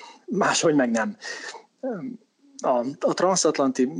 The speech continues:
partnerségnek, ennek a nagyon fontos stratégiai szövetségi rendszernek a károsodását egy Biden adminisztráció biztos, hogy kiemelt feladatként kezelné, mármint ennek a,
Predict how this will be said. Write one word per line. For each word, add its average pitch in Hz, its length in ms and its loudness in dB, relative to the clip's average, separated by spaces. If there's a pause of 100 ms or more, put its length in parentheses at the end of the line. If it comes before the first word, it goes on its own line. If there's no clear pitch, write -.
(180)
partnerségnek, 143 840 2
ennek 131 160 0
a 127 40 2
nagyon 143 280 4
fontos 131 560 -2
stratégiai 127 560 0
szövetségi 127 540 0
rendszernek 120 640 0 (680)
a 120 240 0 (1300)
károsodását 135 960 0
egy 120 120 0
Biden 127 320 4
adminisztráció 123 680 2
biztos, 131 300 -2
hogy 117 100 -2
kiemelt 117 460 0
feladatként 110 840 -4 (560)
kezelné, 117 400 0
mármint 117 280 2
ennek 113 240 -2
a, 117 100 -2